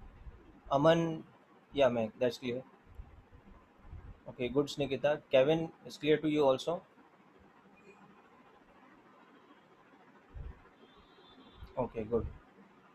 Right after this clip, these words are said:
Now, just the solving part, uh, it's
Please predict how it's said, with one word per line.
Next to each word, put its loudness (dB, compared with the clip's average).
Now, 4
just 4
the 4
solving 8
part, 10
uh, 10
it's -6